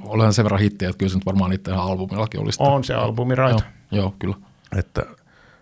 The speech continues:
Speaker 2: no, single, Singles Soundtrackilta niin kun isoimmat hitit, niin Wood tuli alun perin siihen, ja senhän ne sitten Alice in Chains tuuppas levylle, ja se on jotenkin mun mielestä niin hienoa, että niillä on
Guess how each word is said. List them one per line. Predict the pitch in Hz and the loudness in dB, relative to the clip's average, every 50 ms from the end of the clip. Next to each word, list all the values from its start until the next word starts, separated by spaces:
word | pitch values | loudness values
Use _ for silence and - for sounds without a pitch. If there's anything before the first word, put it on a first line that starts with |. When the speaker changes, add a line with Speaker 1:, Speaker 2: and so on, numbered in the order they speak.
| _ _ _ | _ _ _
Speaker 2:
no, | 101 98 104 - | 0 0 0 0
single, | - - 107 98 95 98 107 - - | 2 4 4 6 6 4 2 2 -2
Singles | - - 110 101 101 101 - - | 0 2 4 6 6 4 4 4
Soundtrackilta | - 113 107 95 - - 110 98 - 113 107 95 - 107 107 - - _ _ _ _ - - - _ _ _ _ - - - - | 4 6 6 4 4 4 2 4 6 4 4 6 6 4 4 4 0 _ _ _ _ -20 -20 -20 _ _ _ _ -20 -20 -6 -2
niin | 104 95 90 | 0 0 0
kun | - 101 98 98 - - - - - - _ _ - | 2 0 0 0 -2 -6 -12 -20 -20 -20 _ _ -2
isoimmat | 117 101 - 113 101 104 104 101 - - | 0 2 2 2 4 4 2 2 4 2
hitit, | 104 101 104 98 - | 2 4 2 2 2
niin | 107 104 101 101 113 - - _ _ - 101 | 2 2 2 2 0 -2 -8 _ _ 4 6
Wood | 107 107 104 95 - - - - | 8 8 8 8 6 0 -8 0
tuli | - 98 92 98 98 | 2 4 4 6 6
alun | 98 101 101 98 85 | 6 6 4 4 4
perin | - 98 95 95 92 | 4 4 4 4 2
siihen, | - - 98 92 87 92 90 90 | 2 2 4 4 4 6 4 4
ja | 90 87 - _ - - - - - - - _ _ _ | 4 2 -2 _ -20 -20 -20 -20 -20 -20 -20 _ _ _
senhän | - - 90 87 85 82 92 92 92 | -2 0 2 4 4 4 4 4 4
ne | 95 98 98 | 4 4 4
sitten | - 107 - - - 101 95 95 - - _ _ _ - | 2 0 -4 0 2 2 2 2 0 -6 _ _ _ 2
Alice | 107 98 95 - 101 | 4 4 4 4 4
in | 98 92 | 2 2
Chains | - 104 101 95 - - | 4 4 4 4 2 2
tuuppas | - 110 101 92 - - 104 - - - _ - 107 | 4 4 4 4 4 2 2 2 2 -6 _ -2 2
levylle, | 104 98 90 87 87 87 85 85 82 | 4 4 6 6 6 4 6 4 4
ja | 82 85 87 - - _ _ _ _ _ _ _ _ _ _ _ _ _ - | 2 2 0 -2 -6 _ _ _ _ _ _ _ _ _ _ _ _ _ 4
se | 107 | 6
on | 104 104 | 8 8
jotenkin | 101 98 - 90 - - 87 87 90 - - | 8 6 4 2 4 4 2 2 2 0 -2
mun | 92 87 85 | 0 0 2
mielestä | 85 85 80 - 98 | 2 0 0 2 4
niin | 95 95 90 | 4 4 4
hienoa, | 76 - 101 92 82 82 80 | 6 6 6 6 6 6 2
että | 76 - - 92 | 2 0 2 2
niillä | 92 90 92 | 4 4 4
on | 90 82 | 2 2